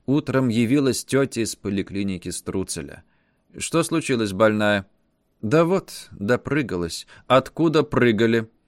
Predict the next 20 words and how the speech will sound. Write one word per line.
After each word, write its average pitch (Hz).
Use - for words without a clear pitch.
Мама, 104
сколько 104
я 98
помню, 107
искренне 101
полагала, 95
что 98
изнемогает 101
от 95
непосильных 92
трудов. 95
"Яков 127
меня 117
батрачкой 117
сделал. 98
Я 170
сначала 175
прям 160
вся 165
обревелась". 131